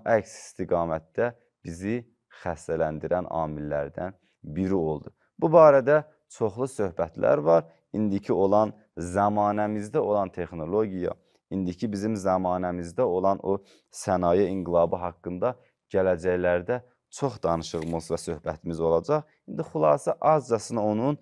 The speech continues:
mən işarə etdim ki, zehninizdə olsun. Bəs yuduğunuz paltarı heç olmasa gün şüasına, havaya atın, qurusun, o vasitə ilə qurusun və ondan sonra onu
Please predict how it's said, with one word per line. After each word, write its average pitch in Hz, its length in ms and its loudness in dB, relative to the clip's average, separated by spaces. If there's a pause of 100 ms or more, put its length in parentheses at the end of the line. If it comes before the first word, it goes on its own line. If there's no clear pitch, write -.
(240)
mən 98 180 0
işarə 90 480 4
etdim 98 320 -6
ki, 139 220 -8 (240)
zehninizdə 90 800 -4
olsun. 90 580 -4 (200)
Bəs - 260 -16
yuduğunuz 82 520 -6
paltarı 85 460 -2
heç 110 260 -6
olmasa 85 520 -4 (340)
gün 170 200 -6
şüasına, 98 760 -4 (540)
havaya 131 560 4
atın, 165 520 -2 (180)
qurusun, 117 480 -8
o 170 140 4
vasitə 117 400 6
ilə 95 160 0
qurusun 85 460 -10
və 85 80 0
ondan 104 320 -6
sonra 90 260 -4
onu 98 280 -4